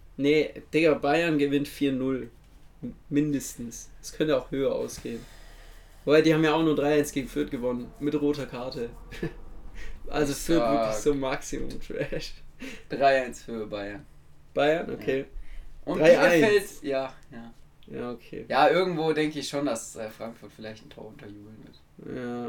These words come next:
Speaker 1: okay. Richtig
Speaker 2: Ah,
Speaker 1: komisch.
Speaker 2: <laughs> okay.
Speaker 1: Die haben doch auch, ah nein, die haben sogar Last Minute gewonnen
Speaker 2: Ja,
Speaker 1: auch,
Speaker 2: ja,
Speaker 1: gell?
Speaker 2: Elfer schie-,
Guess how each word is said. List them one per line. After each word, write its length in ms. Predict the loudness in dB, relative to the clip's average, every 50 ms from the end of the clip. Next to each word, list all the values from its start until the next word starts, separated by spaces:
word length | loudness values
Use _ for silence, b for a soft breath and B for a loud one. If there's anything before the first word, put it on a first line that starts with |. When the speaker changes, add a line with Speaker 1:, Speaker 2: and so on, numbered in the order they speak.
| -8 -8
Speaker 1:
okay. 340 | -10 -8 -8 -8 -8 -10 -12 -16 -20 -20 _ _ _ _ -16 -12
Richtig 340 | -8 -8 -8 -8 -8 -8
Speaker 2:
Ah, 600 | -8 -4 -2 -2 0 0 0 2 4 4 4 4
Speaker 1:
komisch. 180 | 4 4 2 0
Speaker 2:
<laughs> 20 |
okay. 280 | 0 -4 -4 -2 -4 -6 -2 2
Speaker 1:
Die 100 | 4 4
haben 120 | 4 4
doch 120 | 2 2 4
auch, 220 | 2 2 0 -2 -6 -2
ah 220 | 2 4 4 4
nein, 560 | 4 4 4 2 2 2 2 4 6 8 8
die 80 | 8 8
haben 80 | 6 4
sogar 260 | 2 2 2 2 4
Last 320 | 4 4 4 2 0 0
Minute 300 | 0 0 0 0 0 0
gewonnen 480 | 0 0 4 4 6 6 6 6 4 4
Speaker 2:
Ja, 160 | 4 4 4
Speaker 1:
auch, 40 | 4
Speaker 2:
ja, 280 | 6 6 6 6 4 4 0 -2
Speaker 1:
gell? 100 | -2 0
Speaker 2:
Elfer 180 | 0 0 0 -2
schie-, 160 | -4 -8